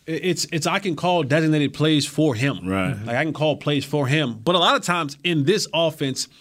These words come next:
Speaker 1: this is why it's so crucial for the X receiver in this offense to kinda be, you know,
Speaker 2: Elite.
Speaker 1: elite kinda guy, because it starts with the X and then kinda works his way down.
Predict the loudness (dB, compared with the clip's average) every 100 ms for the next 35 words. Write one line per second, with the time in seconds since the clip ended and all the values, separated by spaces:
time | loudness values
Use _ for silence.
0 | _ -2 0 2 2 0 -2 -4 0 0
1 | 0 -2 -2 -2 -4 -4 -2 -2 0 0
2 | 0 -4 -4 -6 -4 -2 -2 0 0 0
3 | -8 -20 -20 -6 -2 0 2 2 4 4
4 | 4 0 2 2 0 -2 -2 -2 -2 -2
5 | -2 -2 0 0 0 -4 -2 -2 -4 -4
6 | -4 -2 -4 -2 -2 -2 -2 -4 -2 -4
7 | -4 -6 -2 -2 -2 -4 -6